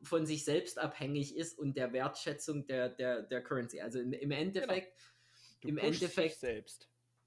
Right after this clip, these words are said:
Speaker 1: pushst du dich selbst auf deinem Balance Sheet. Und jetzt ist es, jetzt stellt sich heraus, nach der Wertfindung, ja, eigentlich ist die Firma nichts wert.
Speaker 2: Was war das? Zehn Milliarden pl-, äh, minus, ne?
Speaker 1: Äh,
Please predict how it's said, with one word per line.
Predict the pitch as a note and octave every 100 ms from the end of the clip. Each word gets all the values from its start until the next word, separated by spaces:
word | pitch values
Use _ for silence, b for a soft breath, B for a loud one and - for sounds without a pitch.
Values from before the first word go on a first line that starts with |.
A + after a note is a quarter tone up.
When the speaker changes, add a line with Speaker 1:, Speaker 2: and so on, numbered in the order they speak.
| -
Speaker 1:
pushst | G3+ G3 F3+
du |
dich | E3+ E3+
selbst | D#3+ D3 C#3+ - -
auf | C#3 -
deinem | C#3 C#3
Balance | C#3 C3 A#2+ A#2+
Sheet. | - A2+ - _ B B B B -
Und | C3
jetzt | C3+ C#3+
ist | D#3
es, | D3+ D3 - _ _ _ -
jetzt | C3+ C3+
stellt | - C3
sich | C3+ D#3
heraus, | E3 A#2 F#3 - - _
nach | A#2 A2
der | - A2+
Wertfindung, | G2+ - - E3+ A#3 D#4+
ja, | - D#3 - - _ _ _ _ _ -
eigentlich | A#2 D#3+ G3+ G3
ist | F3+ -
die |
Firma | - E3 E3 E3+ - -
nichts | A2+ A#2+ - - _
wert. | - F#2 D#2 - D3 D3 C3+
Speaker 2:
Was | A#2+ -
war |
das? | E3 F3 -
Zehn | C#3+ D3+ D#3
Milliarden | D3+ C#3+ C#3
pl-, | B2 _
äh, | C3+ C3+ B2+
minus, | C#3+ C#3 G#2
ne? | A#2+ G3+ _ _ _ _ -
Speaker 1:
Äh, | D#3 F3+ F#3+ G3 G3 G3 G3 G3 G3 G3 G3+ G3 G#3 G3+